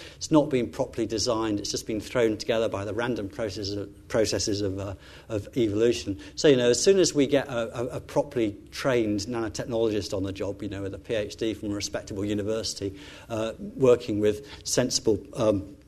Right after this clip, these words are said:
materials, then we'd be able to make machines that were much more effective than biology, and so they would outcompete biological machines in some sense. But what I argue very strongly is that this really completely misunderstands why biology does things the way it does.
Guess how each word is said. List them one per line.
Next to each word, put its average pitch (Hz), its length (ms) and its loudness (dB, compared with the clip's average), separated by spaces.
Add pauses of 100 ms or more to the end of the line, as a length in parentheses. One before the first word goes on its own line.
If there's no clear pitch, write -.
materials, 113 800 2 (220)
then 151 640 6
we'd 151 220 10
be 143 100 8
able 135 160 6
to 127 100 -4
make 143 240 4
machines 113 460 -2
that 131 120 0
were 131 120 4
much 135 340 4
more 120 200 4
effective 117 420 -4
than 107 140 -6
biology, 113 600 2
and 117 200 -4
so 113 340 0 (200)
they 131 200 2
would 117 220 4
outcompete 120 800 -2 (240)
biological 101 540 -2
machines 98 420 -6
in 98 80 -12
some 95 240 -10
sense. - 320 -12 (360)
But 165 160 2
what 175 400 4
I 208 260 6
argue 151 260 4
very 123 160 4
strongly 175 380 4
is 123 100 2
that - 100 -10
this 147 220 -2
really 156 200 4
completely 170 440 0
misunderstands 135 840 0
why 139 340 2
biology 123 480 0
does 98 240 -4
things 104 220 -4
the 101 100 -6
way 95 200 -2
it - 120 -8
does. 92 260 -10